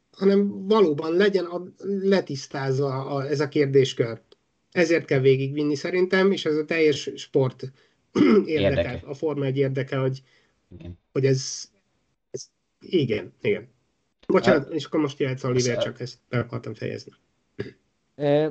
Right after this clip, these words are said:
Speaker 3: tehát ugyebár fölmerült az is, hogy egy megosztott bajnoki cím, ö, le-, lehet ennek az egész kava-, kavarásnak a vége, ami azért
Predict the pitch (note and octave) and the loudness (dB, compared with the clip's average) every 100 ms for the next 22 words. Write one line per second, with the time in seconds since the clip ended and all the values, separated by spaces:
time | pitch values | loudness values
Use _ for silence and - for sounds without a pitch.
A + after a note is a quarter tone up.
0 | A#2 A2 D#3 D#3 E3 E3 D#3+ - F#3+ F3+ | -6 0 2 4 4 6 4 2 -2 0
1 | C#3+ C#3+ D3+ D3 C#3 - C#3+ C#3 C#3+ C3 | 2 2 0 0 -2 -4 0 2 2 2
2 | D3 C#3 D#3 D#3+ C#3+ - C3+ B2+ B2+ A#2+ | 2 2 2 2 2 0 -4 -2 -4 -4
3 | C3+ C3 C3+ C3 C3 C3 B2+ C3 B2+ B2+ | -8 -6 -4 -2 -2 0 2 2 2 2
4 | B2+ B2+ B2 B2+ A#2 - G#2 B2 C#3+ D3 | 2 2 2 0 -2 -8 -12 -2 2 2
5 | C#3+ D3 C3+ C#3+ C#3 C3 C#3 C3+ C3+ C3+ | 4 4 4 0 -2 0 0 2 0 0
6 | B2 - C#3 C#3 B2+ C#3+ C#3 C3 B2 C3 | -2 0 2 2 2 2 4 2 0 -4
7 | C3+ D3 C#3+ D3 D3 D3+ D3 D3 _ _ | 0 0 2 2 2 -2 -2 -4 _ _
8 | _ _ _ - C#3 D3+ D3 | _ _ _ -6 2 2 2